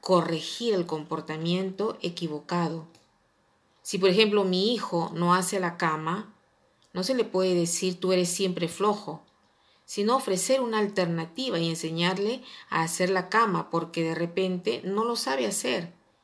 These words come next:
y no generalizar diciéndole, "Tú eres flojo", porque este comportamiento denota flojera.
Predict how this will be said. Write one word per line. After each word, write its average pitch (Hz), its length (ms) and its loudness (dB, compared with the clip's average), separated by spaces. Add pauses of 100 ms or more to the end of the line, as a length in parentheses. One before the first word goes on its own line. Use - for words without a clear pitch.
(380)
y 175 140 2
no 190 180 4
generalizar 185 840 0
diciéndole, 175 720 0 (340)
"Tú 202 160 6
eres 196 200 6
flojo", - 680 0 (460)
porque 170 560 0 (160)
este 190 320 2
comportamiento 175 840 0
denota 165 340 -2
flojera. 170 640 -6